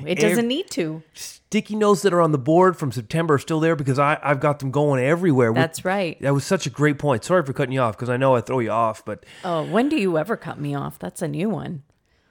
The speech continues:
Speaker 2: I don't
Speaker 1: Anyway.
Speaker 2: have a history of cutting you off.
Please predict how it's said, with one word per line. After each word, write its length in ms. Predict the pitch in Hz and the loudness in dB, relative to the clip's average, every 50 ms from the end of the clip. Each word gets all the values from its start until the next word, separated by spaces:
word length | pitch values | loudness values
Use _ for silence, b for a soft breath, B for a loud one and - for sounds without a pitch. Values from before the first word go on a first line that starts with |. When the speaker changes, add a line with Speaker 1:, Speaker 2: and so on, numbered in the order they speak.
| b b b b b b b b b b b b b b b b b b b b b b b b b b b b b b b b _ _ - | b b b b b b b b b b b b b b b b b b b b b b b b b b b b b b b b _ _ -2
Speaker 2:
I 140 | - - 233 | 2 4 6
don't 120 | 220 - 202 | 6 6 8
Speaker 1:
Anyway. 40 | 196 196 175 160 | 8 8 6 6
Speaker 2:
have 80 | 147 | 6
a 20 | 160 | 6
history 280 | 160 - 220 180 156 | 4 4 4 4 4
of 80 | 139 - | 4 4
cutting 260 | - 160 151 143 131 | 4 4 4 6 6
you 120 | 127 123 | 6 6
off. 460 | 123 123 131 131 - - - - - | 6 6 6 4 2 -2 -8 -12 -14